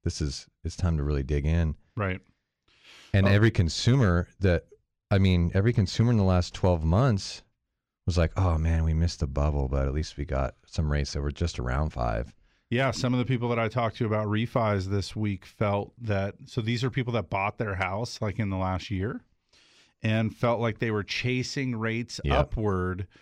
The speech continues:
Speaker 2: and felt, um,
Speaker 1: Mm-hmm.
Speaker 2: stressed about that during their purchase transaction. One of the gals that I'm helping, Katie, she asked me, she said, uh,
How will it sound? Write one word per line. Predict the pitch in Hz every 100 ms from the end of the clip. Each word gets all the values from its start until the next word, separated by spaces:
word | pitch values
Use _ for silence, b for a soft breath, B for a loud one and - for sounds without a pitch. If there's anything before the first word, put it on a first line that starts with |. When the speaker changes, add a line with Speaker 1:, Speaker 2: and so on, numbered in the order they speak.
| b b
Speaker 2:
and | - 110 104 95 - - _
felt, | 131 123 123 - _
um, | 117 107 104 98
Speaker 1:
Mm-hmm. | 85 85 82 90
Speaker 2:
stressed | - - 123 127 131 -
about | 139 147 147
that | 151 156 113
during | 113 117
their | 113 101
purchase | - 104 - 120
transaction. | - 143 143 151 156 - 165 175 190 B B B B
One | 123 160
of | 185
the | 151
gals | 147 135 135
that | 131 127
I'm | 120
helping, | 127 120 123 117 110
Katie, | - 127 123 123
she | - 123
asked | 117 117 113 120
me, | 117
she | 120
said, | 110 123 113 110
uh, | 107 104 101